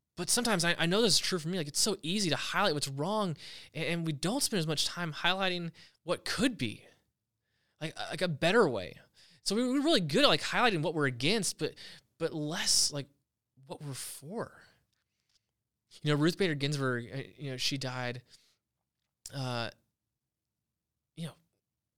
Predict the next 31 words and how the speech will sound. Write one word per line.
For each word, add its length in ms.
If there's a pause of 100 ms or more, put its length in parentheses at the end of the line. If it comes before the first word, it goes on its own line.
(140)
last 380
year 220 (260)
and, 500 (1040)
or, 280 (280)
sorry, 380
two 200
years 200
ago, 280 (540)
and 500 (600)
she 560 (380)
she 200
said 220
something 320
that 220
is, 420
is 300
hanging 400
on 200
my 140
wall 500
in, 220
in 140
my 140
<laughs> 20
office, 500
like, 80
the 80
Gathering 380
Students 360
home 200
office. 460